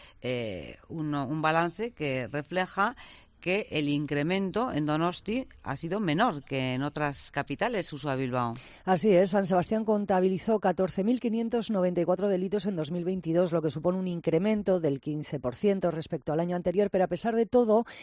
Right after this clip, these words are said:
Speaker 2: es la capital vasca que tiene un menor índice de delincuencia, que lidera Bilbao, donde los delitos crecieron un veintiocho coma siete por ciento y Vitoria con un aumento del veinte por ciento.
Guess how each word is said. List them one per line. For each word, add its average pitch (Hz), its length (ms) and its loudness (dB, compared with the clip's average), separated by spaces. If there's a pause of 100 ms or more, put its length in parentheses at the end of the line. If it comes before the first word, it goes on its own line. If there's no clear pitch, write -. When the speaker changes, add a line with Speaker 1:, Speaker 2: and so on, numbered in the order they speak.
(160)
Speaker 2:
es 190 160 0
la 214 100 6
capital 202 400 2
vasca 208 240 -2
que 202 80 0
tiene 180 160 -2
un 202 80 -2
menor 190 300 2
índice 185 340 -4
de 202 140 2
delincuencia, 151 800 0
que 156 200 -4
lidera 139 540 0
Bilbao, 160 340 6
donde 147 220 0
los 123 140 -2
delitos 147 420 -2
crecieron 139 580 0 (300)
un 165 160 -4
veintiocho 156 760 0
coma 165 200 -2
siete 139 220 -6
por 143 120 -6
ciento 180 220 -4
y 185 40 -2
Vitoria 160 360 -2
con 147 140 -4
un 160 80 -4
aumento 147 360 -2
del 139 140 0
veinte 131 240 -2
por - 140 -12
ciento. 202 420 0